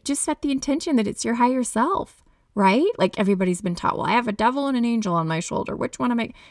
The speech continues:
Just set the intention that when you hear an answer, it comes from a higher vibration and it's for your greatest and highest good.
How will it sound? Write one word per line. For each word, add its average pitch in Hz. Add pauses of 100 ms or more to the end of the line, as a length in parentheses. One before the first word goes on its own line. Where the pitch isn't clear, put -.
Just 359
set 320
the 277
intention 254 (420)
that 240
when 247
you 240
hear 302
an 220
answer, 196
it 240
comes 262
from 247
a 226
higher 220
vibration 202
and 196
it's 214
for 240
your 233
greatest 240
and 208
highest 220
good. 208